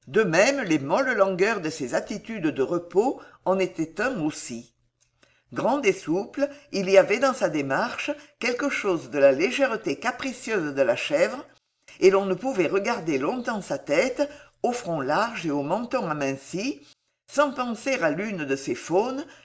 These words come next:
qu'on voit sur les vases ou sur les pierres antiques, renversées au bras d'un satyre amoureux. Un peu petite pour le corps, cette tête était chargée de cheveux châtains superbes, assez touffus et assez longs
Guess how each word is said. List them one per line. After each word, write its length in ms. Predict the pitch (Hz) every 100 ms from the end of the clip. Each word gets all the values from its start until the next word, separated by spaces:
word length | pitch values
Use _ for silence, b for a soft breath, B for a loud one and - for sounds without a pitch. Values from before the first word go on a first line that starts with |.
| B
qu'on 180 | 220 220
voit 180 | 196 196
sur 200 | - 139
les 100 | -
vases 520 | 135 185 233 262 277 -
ou 100 | 190
sur 160 | 190
les 100 | 165
pierres 420 | 147 - 240 175 156
antiques, 560 | 143 - 165 233 269 311 B B B B
renversées 720 | 160 247 254 247 - 151 131
au 100 | 170
bras 300 | 139 170 240
d'un 180 | 240 156
satyre 440 | - 196 - 254
amoureux. 600 | 233 160 143 110 113 127 - _ _ _ _ _ _ _ _ b -
Un 100 | 185
peu 220 | 185 302
petite 480 | - 269 269 262 196
pour 200 | - 151
le 100 | 131
corps, 440 | - 143 226 320 B B B
cette 340 | 196 196 185
tête 260 | 214 285 294
était 220 | 220 190
chargée 480 | - 180 143 185 254
de 120 | 202
cheveux 360 | - 185 170 160
châtains 480 | - 214 - -
superbes, 720 | 123 262 - 160 151 202 208 277 B B
assez 340 | - 285 285 269
touffus 580 | 214 185 - 196 285 -
et 140 | -
assez 300 | - - 269
longs 300 | 185 175 262